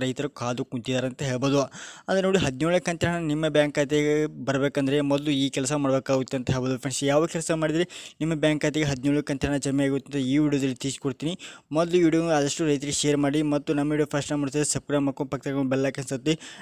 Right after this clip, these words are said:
ನಾ ಯಾವ ಥರ ಹೊಸ ವಿಡಿಯೋಕ್ಕೆ ಬೇಗ ಪಡೆದುಕೊಳ್ಬೋದು. ವಿಡಿಯೋವನ್ನ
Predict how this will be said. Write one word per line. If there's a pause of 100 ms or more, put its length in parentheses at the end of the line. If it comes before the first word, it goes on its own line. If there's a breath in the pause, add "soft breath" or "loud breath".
(120 loud breath)
ನಾ
ಯಾವ
ಥರ
ಹೊಸ (100)
ವಿಡಿಯೋಕ್ಕೆ (100)
ಬೇಗ
ಪಡೆದುಕೊಳ್ಬೋದು. (360 loud breath)
ವಿಡಿಯೋವನ್ನ